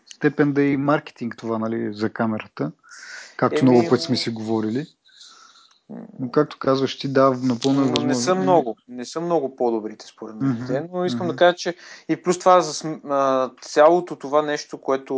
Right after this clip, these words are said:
Speaker 2: нали, като качество на снимката и като всичко, като каквото сетиш,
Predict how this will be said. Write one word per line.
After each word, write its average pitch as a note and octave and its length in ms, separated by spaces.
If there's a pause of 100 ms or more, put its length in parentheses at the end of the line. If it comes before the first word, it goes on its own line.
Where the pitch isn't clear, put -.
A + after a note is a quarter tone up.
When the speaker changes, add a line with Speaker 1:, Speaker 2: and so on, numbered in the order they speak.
(140)
Speaker 2:
нали, B2 200
като B2 180
качество C3 520
на A#2+ 100
снимката B2 720
и A#2+ 80
като A#2 540
всичко, - 420
като A#2 580 (380)
каквото D#3+ 300
сетиш, - 440